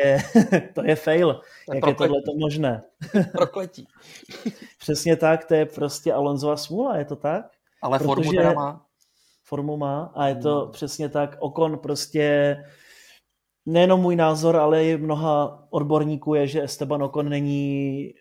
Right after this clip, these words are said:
Speaker 1: mužem, který by mohl bojovat o titul a o vítězství. To dokonce před
Speaker 2: Hmm.
Speaker 1: časem říkali přímo u Renaultu, nebo u Alpinu dneska. A přesto má vítězství Alonso ani bednu. Takže to je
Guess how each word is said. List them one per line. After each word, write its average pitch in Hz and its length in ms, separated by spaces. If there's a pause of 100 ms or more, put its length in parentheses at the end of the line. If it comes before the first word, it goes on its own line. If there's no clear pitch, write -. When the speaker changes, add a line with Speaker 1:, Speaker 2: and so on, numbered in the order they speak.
(160)
Speaker 1:
mužem, 143 360
který 143 240
by 143 100
mohl 143 220
bojovat 143 340
o - 80
titul 147 320
a 135 60
o 135 80
vítězství. 143 500
To 139 100
dokonce 135 480
před - 220
Speaker 2:
Hmm. 127 80
Speaker 1:
časem 131 280
říkali 139 360
přímo 139 300
u 139 100
Renaultu, 139 500 (600)
nebo 127 220
u 127 100
Alpinu 139 340
dneska. 120 560 (520)
A 127 760 (560)
přesto 151 440
má 143 140
vítězství 143 540
Alonso 131 360
ani 135 200
bednu. 123 400 (580)
Takže 113 240
to 117 140
je 117 220